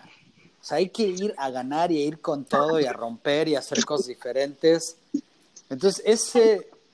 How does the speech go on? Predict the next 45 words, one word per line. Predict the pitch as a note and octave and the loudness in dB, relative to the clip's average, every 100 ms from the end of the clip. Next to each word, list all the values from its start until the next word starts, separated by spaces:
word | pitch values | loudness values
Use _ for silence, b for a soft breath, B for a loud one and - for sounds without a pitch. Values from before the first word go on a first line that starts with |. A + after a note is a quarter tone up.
| _ _ _ | _ _ _
la | - C#3 | -8 -4
verdad, | C#3 C#3 D#3 F3+ | -2 0 2 4
para | E3+ C#3 | 2 -2
mí | D3 D#3+ C#3+ | -4 -12 -12
me | B2+ | -14
parece, | A#2+ B2+ D#3 - G#2 | -8 -4 -4 -6 -12
aunque | G#2+ C#3+ - C#3 | -6 -6 -6 -6
respeto | C#3+ C3+ F#3+ F#3+ | -4 -4 -2 0
a | F#3+ | -2
Mejía | D#3 - E3+ | -2 -2 0
Barón, | E3 E3 D3+ | 2 0 -4
pero | F3 D#3 | -10 -10
ese | - G3 | -8 -10
capricho, | - C3+ - D#3+ E3 - - A#2 G#2 - _ - - - - - | -6 -10 -6 -4 -4 -6 -18 -18 -14 -14 _ -6 -6 -8 -8 -6
si | - B2+ C3+ | -6 -2 2
era | D#3+ F3 | 4 4
en | D3 | 2
el, | B2+ - | -8 -8
si | - D#3 | -6 -6
fuera | - F#3 G#3+ A#3 | -2 4 6 6
en | G#3 | 2
el | D#3+ | 0
momento | D3 C#3+ D#3 F3 D3+ C#3 | -8 -8 -6 -8 -6 -6
algo | D#3+ E3 D3 | -4 -4 -6
como | B2+ B2 A#2 A2+ G#2+ G#2 _ _ _ _ _ - - - | -10 -16 -14 -14 -18 -20 _ _ _ _ _ -14 -14 -12
realmente | A2+ C#3+ D#3 D#3+ D#3+ D#3 B2+ | -4 -2 -2 -2 -2 -2 -2
porque | A#2+ - | -6 -6
le | B2+ C3 | -8 -2
quiero | D#3+ D#3 | 2 4
dar | D3+ D3+ | 4 2
una | C#3+ | 0
lección, | A#2+ A2+ - D3+ E3+ C#3 | -8 -10 -8 -4 -4 -8
no, | G#2+ G#2 _ _ _ | -16 -16 _ _ _
para | - C#3+ | -4 -2
mí | E3+ F#3+ | 0 -2
no | E3+ | -4
tiene | D3 C3+ | -4 -8
lugar | A2 A2 A#2+ | -8 -8 -8
eso, | A2+ - F2+ | -10 -16 -16
¿no? | G2+ | -14
De | F2+ F#2+ G#2 - | -12 -8 -8 -8
hecho, | - | -10
el | A2 - | -10 -2
cambio | C3+ C#3 D3+ D#3 C#3 | 0 2 2 0 0
y, | G#2+ G2+ | -8 -16